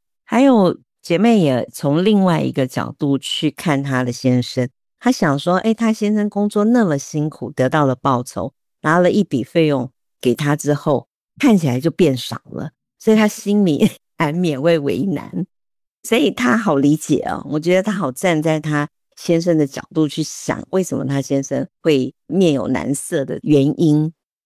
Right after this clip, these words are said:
另外第三个就是我觉得姐妹也很有智慧，她说她开始学习看准时机再开口。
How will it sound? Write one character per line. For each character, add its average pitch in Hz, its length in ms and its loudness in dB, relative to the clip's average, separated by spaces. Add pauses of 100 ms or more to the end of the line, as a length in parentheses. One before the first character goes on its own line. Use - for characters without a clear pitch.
另 226 180 4
外 208 140 2
第 214 100 -2
三 185 300 0
个 170 100 2
就 165 80 -2
是 175 160 -4
我 151 100 2
觉 135 200 0
得 143 60 0
姐 120 200 -4
妹 143 200 0
也 - 40 -2
很 143 240 0
有 139 160 0
智 131 300 -4
慧， 123 260 -2 (420)
她 180 140 -2
说 185 180 0
她 180 280 0 (100)
开 170 160 2
始 160 160 -2
学 131 220 0
习 127 180 -12
看 175 260 2
准 127 200 -4
时 - 240 -6
机 131 180 -2
再 131 160 0
开 113 220 -6
口。 - 280 -14